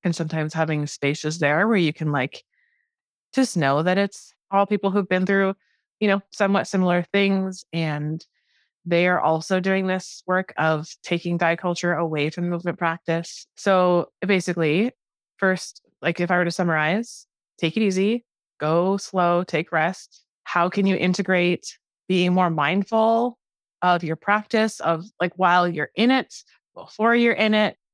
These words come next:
being mindful of why you're doing it. If it goes anywhere near, like, punishment, weight loss, earning things,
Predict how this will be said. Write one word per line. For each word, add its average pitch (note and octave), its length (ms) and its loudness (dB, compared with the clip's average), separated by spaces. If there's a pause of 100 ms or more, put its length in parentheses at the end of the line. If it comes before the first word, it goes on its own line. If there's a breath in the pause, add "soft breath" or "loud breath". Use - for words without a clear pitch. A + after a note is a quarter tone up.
(100)
being F3 200 0
mindful E3+ 640 -2
of D#3 200 -2
why E3+ 380 2
you're A3+ 220 2
doing A3 280 4
it. G#3+ 240 2 (420)
If G3+ 280 0
it G#3 80 2
goes G3+ 360 2
anywhere A3+ 460 4
near, G#3 600 4 (200 loud breath)
like, F#3 200 -2
punishment, G#3 680 0 (460)
weight F#3+ 200 0
loss, G#3 440 2 (480)
earning G#3+ 400 4
things, G3 680 0